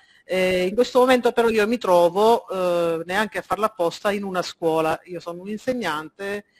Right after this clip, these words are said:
eh, e questa è la settimana internazionale, la settimana, eh, europea della riduzione dei rifiuti, e mi trovo a scuola proprio per, eh, perché in questo momento i miei studenti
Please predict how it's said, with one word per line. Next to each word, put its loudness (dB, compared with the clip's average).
eh, -2
e -6
questa 0
è 0
la -2
settimana -2
internazionale, -2
la -2
settimana, -4
eh, -4
europea 0
della 2
riduzione -8
dei -4
rifiuti, -10
e -14
mi -8
trovo -6
a -4
scuola -6
proprio -8
per, -4
eh, -4
perché -4
in -6
questo -12
momento -10
i -6
miei -8
studenti -6